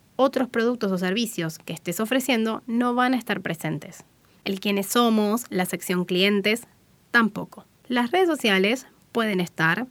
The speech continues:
pero no tan a la vista para no distraer a los usuarios. La información clara, sin faltas de ortografía, que despeje dudas, imágenes que ilustran los resultados que se logran con tu producto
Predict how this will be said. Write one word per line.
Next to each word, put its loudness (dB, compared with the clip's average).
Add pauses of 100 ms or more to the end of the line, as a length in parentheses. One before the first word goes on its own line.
(160)
pero 0
no -2
tan 2
a 4
la 2
vista 0 (180)
para 4
no 0
distraer 0 (140)
a -2
los 0
usuarios. -10 (480)
La 0
información 2 (100)
clara, 6
sin 2
faltas 2
de 2
ortografía, 0
que 0
despeje -2
dudas, 2 (340)
imágenes 2
que 0
ilustran 0
los 2
resultados -2
que -4
se -4
logran 2
con -2
tu -6
producto -2